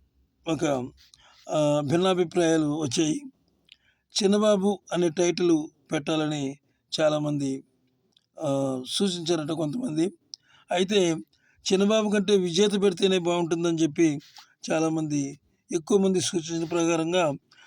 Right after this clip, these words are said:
విజేత అనే టైటిల్ ఖరారు చేశారు. ఈ చిత్రంలో ఉత్తమ నటుడుగా చిరంజీవి రెండు అవార్డులు అందుకున్నారు. పాటలన్నీ బాగున్నాయి.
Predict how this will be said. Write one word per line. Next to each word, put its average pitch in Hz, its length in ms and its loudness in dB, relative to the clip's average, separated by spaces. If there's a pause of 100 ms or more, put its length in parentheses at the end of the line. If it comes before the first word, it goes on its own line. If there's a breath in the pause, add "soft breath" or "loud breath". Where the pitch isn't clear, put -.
(120 soft breath)
విజేత 175 320 2
అనే 190 180 4
టైటిల్ 180 380 0
ఖరారు 170 300 2
చేశారు. 160 440 0 (540 loud breath)
ఈ 180 140 0 (100)
చిత్రంలో 214 440 2
ఉత్తమ 190 360 2
నటుడుగా 190 440 2
చిరంజీవి 180 720 2
రెండు 170 220 0
అవార్డులు 170 320 2
అందుకున్నారు. 165 600 0 (720 soft breath)
పాటలన్నీ 180 460 2
బాగున్నాయి. 165 560 0